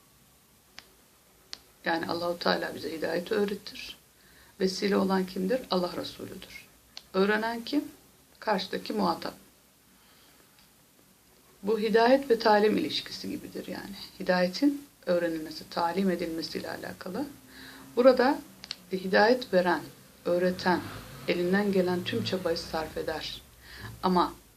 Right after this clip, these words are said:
alıcı kişi bunu kabul etmeyebilir, almayabilir, öğrenmeyebilir.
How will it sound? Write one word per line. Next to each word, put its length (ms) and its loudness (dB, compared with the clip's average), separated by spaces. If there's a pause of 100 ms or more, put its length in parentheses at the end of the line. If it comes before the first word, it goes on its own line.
(180)
alıcı 400 -4
kişi 440 2 (500)
bunu 200 -6
kabul 280 -2
etmeyebilir, 800 -4 (220)
almayabilir, 680 -2 (240)
öğrenmeyebilir. 880 0